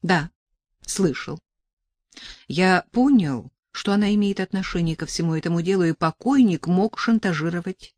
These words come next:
ее». «И она его убила?»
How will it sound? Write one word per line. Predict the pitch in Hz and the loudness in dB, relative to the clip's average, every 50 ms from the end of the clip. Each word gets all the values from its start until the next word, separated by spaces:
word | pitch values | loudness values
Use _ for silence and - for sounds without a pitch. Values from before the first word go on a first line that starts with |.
| _ | _
ее». | - - - 135 160 139 - - 110 - _ _ _ _ _ _ _ _ _ _ _ _ _ _ _ _ _ _ _ _ _ _ _ _ _ _ | -20 -12 -8 -8 -8 -6 -8 -12 -16 -16 _ _ _ _ _ _ _ _ _ _ _ _ _ _ _ _ _ _ _ _ _ _ _ _ _ _
«И | - - - | -14 -12 -10
она | 151 156 127 127 | -10 -8 -8 -8
его | 135 127 120 143 | -8 -8 -8 -8
убила?» | 131 123 - - 254 339 403 403 330 190 - | -8 -10 -6 -4 -4 -2 -2 -2 -2 -4 -6